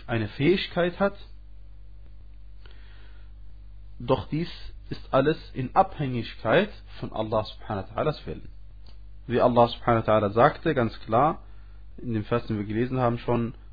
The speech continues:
وَمَا تَشَاءُونَ إِلَّا أَن يَشَاءَ اللَّهُ رَبُّ الْعَالَمِينَ. Und ihr könnt nichts wollen, es sei denn, Allah will, der Herr der Weltenbewohner.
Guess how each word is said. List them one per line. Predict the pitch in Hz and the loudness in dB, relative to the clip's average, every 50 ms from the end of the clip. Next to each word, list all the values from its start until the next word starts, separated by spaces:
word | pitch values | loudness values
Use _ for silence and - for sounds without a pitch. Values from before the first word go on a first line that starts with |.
| - | -6
وَمَا | - 107 110 117 117 | -4 2 4 4 4
تَشَاءُونَ | 120 - 113 - - 120 113 - 120 123 117 | 4 2 -4 0 2 2 2 2 2 0 0
إِلَّا | 117 - - 127 117 117 117 110 | 0 0 -2 -2 2 2 2 2
أَن | - 123 110 | 2 0 0
يَشَاءَ | 107 110 - - 123 120 104 113 | 0 -2 -2 0 0 0 0 0
اللَّهُ | 107 104 110 110 110 104 | -2 0 0 0 0 0
رَبُّ | 104 101 - | -4 -4 -4
الْعَالَمِينَ. | 101 95 95 98 98 101 107 120 139 165 175 - - - - - - - - - - - - - - | -4 0 0 2 2 2 0 0 -2 -2 -6 -10 -14 -16 -16 -16 -16 -16 -16 -16 -16 -16 -16 -12 -8
Und | 127 113 - - | -8 -8 -6 -2
ihr | 113 113 107 107 - - - | -2 -2 -2 -2 -8 -14 -2
könnt | - 147 151 156 156 | 2 2 2 2 2
nichts | 165 185 202 - - - - 139 | -2 -2 -2 -2 -6 -8 -8 2
wollen, | 131 147 160 175 185 196 202 202 - - - - - - - | 4 6 6 6 6 2 0 -4 -6 -10 -12 -12 -14 -12 -10
es | - 110 - | -10 -4 4
sei | - 139 160 170 | 6 8 8 8
denn, | 170 185 180 - | 6 4 0 2
Allah | - 170 170 165 180 175 165 147 | 0 -2 2 4 4 4 6 6
will, | 170 175 147 110 95 - - - - - - - - | 6 4 4 4 -2 -6 -12 -16 -16 -16 -16 -14 -6
der | - - 101 | -4 -2 -2
Herr | 101 107 113 117 117 | 2 2 2 2 2
der | 113 107 | 2 2
Weltenbewohner. | 101 117 113 107 - 98 90 90 87 92 92 87 82 78 | 2 2 2 2 -2 -6 -6 -8 -8 -8 -8 -8 -8 -8